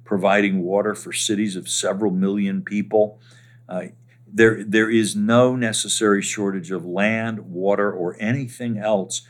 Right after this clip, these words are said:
to give the immigrants in California today exactly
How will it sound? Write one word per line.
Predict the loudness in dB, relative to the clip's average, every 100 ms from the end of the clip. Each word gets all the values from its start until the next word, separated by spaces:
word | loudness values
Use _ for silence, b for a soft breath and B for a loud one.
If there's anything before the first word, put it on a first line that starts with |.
| b b
to | -6
give | -6 -4 0 2 2 -4
the | -8 -4
immigrants | -4 -2 -2 0 0 0 -2 -2
in | -2 0
California | -2 -2 -2 -2 -4 -4 -2 -2 -4
today | -6 -4 0 0 -2 -8 b b
exactly | -10 -8 -6 -4 0 2 2 -2 -4 0 0